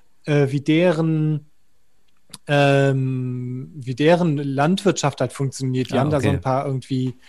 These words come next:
Speaker 1: die ernten da Kohl und Linsen, glaub ich, in so
Speaker 2: Mm.
Speaker 1: unterirdischen Bunkern und, und es,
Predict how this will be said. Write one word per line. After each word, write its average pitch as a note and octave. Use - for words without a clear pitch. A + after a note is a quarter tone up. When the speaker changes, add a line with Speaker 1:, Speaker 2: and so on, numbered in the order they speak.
Speaker 1:
die C3
ernten D#3
da C#3
Kohl F#3
und D3
Linsen, G3
glaub F#3
ich, F#3
in E3+
so E3
Speaker 2:
Mm. -
Speaker 1:
unterirdischen C#3+
Bunkern F#3+
und, E3+
und E3
es, -